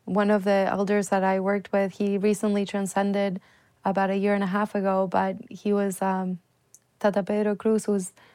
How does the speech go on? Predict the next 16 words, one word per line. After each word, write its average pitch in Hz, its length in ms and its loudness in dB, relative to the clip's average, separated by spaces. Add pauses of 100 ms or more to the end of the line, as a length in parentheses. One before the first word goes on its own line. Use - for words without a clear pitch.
(200)
an 196 100 0
elder 202 280 0
from 196 420 -2
the 202 80 -2
Mayan 196 240 0
tradition. 190 600 -2 (260)
He - 160 -2
would 220 160 4
wake 214 300 0
up 202 200 2
as 196 180 0
the 208 80 -2
sun 202 340 0
rose 190 520 2
every 196 300 2
day 190 380 0